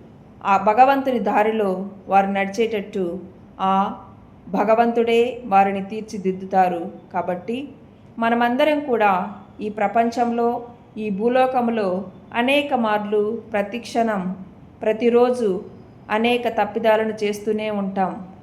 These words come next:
కానీ భగవంతుడు మనకు సమయాన్ని చేకూర్చి పెడతారు.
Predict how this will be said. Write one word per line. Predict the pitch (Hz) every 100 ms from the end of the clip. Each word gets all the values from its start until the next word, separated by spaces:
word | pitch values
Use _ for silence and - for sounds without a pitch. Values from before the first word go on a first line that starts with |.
| -
కానీ | 208 214 240 285 - - - - - -
భగవంతుడు | 185 233 233 269 294 285 220 185 180 226 - -
మనకు | 202 202 202 233 247 285 - - - - - - -
సమయాన్ని | 254 262 302 294 269 247 247
చేకూర్చి | 247 226 226 247 240 - 254 254 - -
పెడతారు. | 202 190 196 185 180